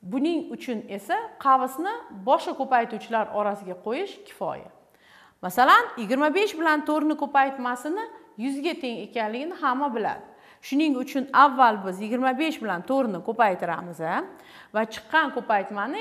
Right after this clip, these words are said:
esa oltmish beshga ko'paytiramiz. Natijada olti yarim ming degan son hosil bo'ladi. Demak, mana shu uchta sonning ko'paytmasi olti yarim mingga teng ekan. Ko'paytirish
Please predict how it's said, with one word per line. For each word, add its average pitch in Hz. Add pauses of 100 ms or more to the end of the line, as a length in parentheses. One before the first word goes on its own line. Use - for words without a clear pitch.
esa -
oltmish 240
beshga 196
ko'paytiramiz. 160 (420)
Natijada 220 (500)
olti 233
yarim 277
ming 233
degan 214 (320)
son 196
hosil 180
bo'ladi. 160 (260)
Demak, 220 (120)
mana 208
shu 339 (160)
uchta -
sonning 226
ko'paytmasi 202 (400)
olti 202
yarim 214
mingga 165 (100)
teng 175 (160)
ekan. 139 (280)
Ko'paytirish 262